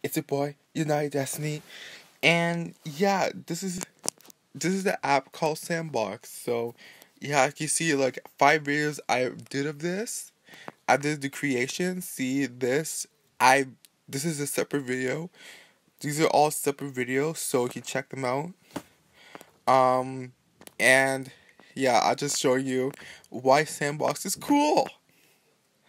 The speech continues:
So yeah, so Sandbox, all you do, all you do is match a number, see the number. <coughs>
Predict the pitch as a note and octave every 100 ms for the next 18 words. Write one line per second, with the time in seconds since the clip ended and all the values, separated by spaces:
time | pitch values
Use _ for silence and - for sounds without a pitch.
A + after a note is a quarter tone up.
0 | _ - _ _ - - D#3 D#3 D#3 D3
1 | G#2 - _ _ _ _ _ _ - -
2 | _ _ - C#3+ - - C3 C3 - B2+
3 | - - _ - C3+ C#3 D3 D#3 C#3+ D3+
4 | C3+ B2+ C#3+ _ _ _ _ _ _ _
5 | _ _ _ _ _ - - _ _ _
6 | - C3 C#3+ C3+ B2+ B2+ C3+ B2 A#2 A#2
7 | B2+ C3+ A#2+ A2+ A#2 - A#2+ A2+ A2 A2+
8 | B2 C#3+ _ _ _ _ _ _ _ _
9 | _ _ _ _ - - _ _ _ _
10 | _ _ _ _ _ _ _ _ _ _
11 | _ - _ - - - _ _ _ -